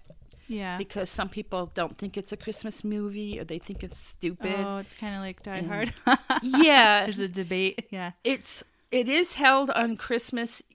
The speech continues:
Speaker 2: Eve, I believe.
Speaker 1: Yeah.
Speaker 2: And, um, so it's not, I don't know.
Speaker 1: Well,
Speaker 2: I,
Speaker 1: it's
Speaker 2: I
Speaker 1: like
Speaker 2: think
Speaker 1: you
Speaker 2: it's
Speaker 1: said,
Speaker 2: about
Speaker 1: a lot of the
Speaker 2: Christmas.
Speaker 1: movies are like, they take place during Christmas,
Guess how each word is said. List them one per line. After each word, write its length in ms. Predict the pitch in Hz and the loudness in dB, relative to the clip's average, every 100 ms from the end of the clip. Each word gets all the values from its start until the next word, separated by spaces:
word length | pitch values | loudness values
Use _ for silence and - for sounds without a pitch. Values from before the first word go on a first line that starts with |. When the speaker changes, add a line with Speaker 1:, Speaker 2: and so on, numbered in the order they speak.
| _ | _
Speaker 2:
Eve, 880 | - 214 226 214 165 151 160 - - - - - | -10 -2 0 0 -2 -4 -8 -16 -18 -20 -20 -16
I 120 | 180 | -16
believe. 720 | - 170 160 147 139 175 - | -14 -12 -10 -10 -10 -12 -14
Speaker 1:
Yeah. 440 | 262 202 185 175 180 - - _ _ - | -10 -8 -8 -8 -12 -14 -20 _ _ -6
Speaker 2:
And, 560 | 190 185 175 170 175 - | -2 -2 -2 -4 -8 -10
um, 680 | 185 165 165 165 165 156 160 _ _ _ _ _ _ _ _ _ _ _ _ _ _ _ _ _ - - _ | -10 -8 -8 -10 -12 -16 -20 _ _ _ _ _ _ _ _ _ _ _ _ _ _ _ _ _ -20 -20 _
so 220 | - 220 | -6 -4
it's 240 | 202 190 - | -4 -6 -4
not, 320 | 247 262 - - | 0 0 -2 -4
I 80 | 226 | -2
don't 140 | 247 | 0
know. 240 | 240 214 180 _ _ - - _ 339 | 0 0 -6 _ _ -20 -20 _ -6
Speaker 1:
Well, 240 | 320 302 | 0 2
Speaker 2:
I, 80 | 302 | 2
Speaker 1:
it's 180 | 349 339 | -2 -2
Speaker 2:
I 60 | 359 | 0
Speaker 1:
like 80 | |
Speaker 2:
think 60 | 440 | 0
Speaker 1:
you 80 | 277 | -2
Speaker 2:
it's 80 | 311 | 0
Speaker 1:
said, 140 | 294 | 2
Speaker 2:
about 100 | 240 | 2
Speaker 1:
a 20 | |
lot 160 | 226 240 | 0 0
of 40 | |
the 60 | 247 226 | 0 -2
Speaker 2:
Christmas. 100 | 214 | -4
Speaker 1:
movies 380 | 208 202 208 196 | -6 -6 -8 -8
are 120 | 190 | -8
like, 280 | 190 190 190 _ _ | -6 -8 -10 _ _
they 100 | 208 | -6
take 280 | 208 240 - | -4 -6 -6
place 300 | 226 196 - | -4 -4 -4
during 300 | 202 202 190 | -4 -4 -6
Christmas, 640 | - 208 - 196 185 - | -8 -10 -8 -10 -10 -14